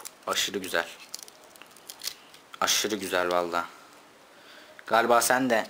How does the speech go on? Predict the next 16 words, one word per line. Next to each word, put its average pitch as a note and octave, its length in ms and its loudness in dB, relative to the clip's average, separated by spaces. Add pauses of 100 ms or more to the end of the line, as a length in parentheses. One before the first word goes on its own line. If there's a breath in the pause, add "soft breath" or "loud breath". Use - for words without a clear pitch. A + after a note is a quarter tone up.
(100)
sen C3 280 0
de C3 40 2
mi A#2 80 2
açılıp - 360 -2
kapanabiliyorsun? F2+ 680 -4
Oha. G2+ 360 2 (880 loud breath)
Valla B2 360 6
bayağı C#3 360 8
bir A2+ 60 6
açılıp G#2+ 380 2
kapanan G#2+ 520 4
yeri A2 260 4
var. C#3+ 300 4 (140)
Ee, F#2+ 360 4 (2000 loud breath)
şöyle F#2 320 0
kapatalım. B2+ 520 4